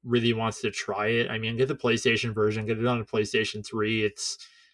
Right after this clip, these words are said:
still looks okay. The controller is great. So yeah, it's,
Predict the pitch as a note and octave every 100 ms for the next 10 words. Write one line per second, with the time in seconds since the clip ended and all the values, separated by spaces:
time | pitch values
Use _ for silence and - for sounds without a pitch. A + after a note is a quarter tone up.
0 | _ _ - - B2 B2 C3+ A#2 - A2
1 | A2+ A#2+ A2+ A2 - A2 A2 A2 A2 A2
2 | G#2 G#2+ A2+ - - - G2+ G2+ G2 -
3 | _ A#2+ G#2 G2 G2+ A2 G#2 - - -